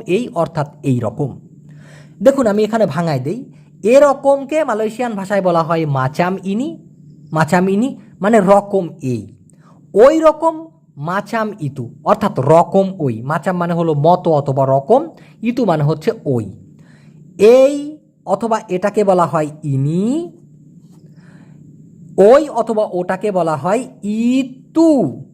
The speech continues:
এই জন্য কি মাচাম ইনি রকম এই অর্থাৎ এই রকম,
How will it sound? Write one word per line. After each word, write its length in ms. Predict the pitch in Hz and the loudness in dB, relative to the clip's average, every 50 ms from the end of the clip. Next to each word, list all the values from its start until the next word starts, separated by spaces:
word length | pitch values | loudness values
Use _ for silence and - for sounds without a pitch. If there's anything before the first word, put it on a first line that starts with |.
| _ _ _ _ - | _ _ _ _ -2
এই 160 | 165 175 180 | 2 2 2
জন্য 320 | 175 190 214 226 240 254 254 | 4 2 0 0 0 -2 -4
কি 400 | 254 - 302 349 349 339 - - - _ - - | -2 -2 -2 -2 -4 -6 -14 -20 -20 _ -12 -6
মাচাম 440 | 143 147 156 151 - 180 170 175 175 170 | -4 -4 -4 -2 -2 -2 -2 -2 -4 -2
ইনি 520 | 175 180 180 180 190 214 269 330 330 311 - | -2 0 0 2 0 0 0 -2 -4 -6 -8
রকম 540 | 156 143 151 175 190 185 - 254 262 262 262 | -4 2 2 4 4 4 4 2 2 2 0
এই 260 | 233 220 233 262 262 | -2 0 0 0 0
অর্থাৎ 340 | 226 196 190 190 - 180 165 - - _ _ - - - | -2 -4 -4 -4 -4 -6 -6 -6 -10 _ _ -20 -10 -4
এই 220 | 151 151 147 151 | 0 0 2 4
রকম, 500 | 156 160 165 160 156 262 302 320 330 - | 4 2 2 2 2 2 2 2 -2 -8